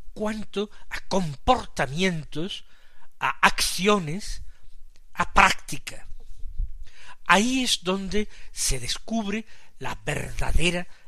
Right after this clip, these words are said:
religiosidad. Así pues, evitar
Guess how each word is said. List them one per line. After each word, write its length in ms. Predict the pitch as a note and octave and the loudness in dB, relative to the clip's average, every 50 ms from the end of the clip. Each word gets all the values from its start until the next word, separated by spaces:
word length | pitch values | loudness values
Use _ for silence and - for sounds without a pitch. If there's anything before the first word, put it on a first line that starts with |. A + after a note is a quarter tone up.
| - - | -12 -8
religiosidad. 960 | - D#3 D#3 F3 F3 D#3 C#3+ C3 - - B2+ A2+ - - - G#2 - - - - - - - - - - - - - - - - - - | -6 0 4 4 4 4 4 0 -6 -6 -4 -2 0 0 0 -2 -4 -10 -12 -12 -12 -10 -10 -10 -10 -12 -12 -12 -12 -10 -8 -8 -2 2
Así 220 | - F#3+ F#3+ A3+ | 4 4 6 4
pues, 440 | G3 - B3+ C4+ C#4 - - - - - | 2 4 4 4 6 6 4 0 0 2
evitar 640 | G3 F#3+ E3 E3+ F3+ F3 - A#3 B3 C#4 C#4 - | 2 2 2 2 0 4 6 8 8 8 6 2